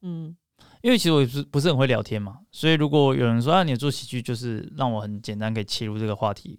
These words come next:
Speaker 2: 跟大家就是聊天跟认识。
Speaker 1: 哦，因为这个蛮特别的吧？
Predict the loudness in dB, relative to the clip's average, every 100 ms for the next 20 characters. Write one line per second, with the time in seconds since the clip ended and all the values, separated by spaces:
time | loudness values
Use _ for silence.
0 | _ -12 -8 -10 -12 -18 _ _ -8 -6
1 | -6 -6 -8 -6 -2 -2 -4 -8 -8 -10
2 | -4 0 0 2 0 -2 _ _ -2 2
3 | 4 2 -8 -14 -14 -12 -12 -12 -16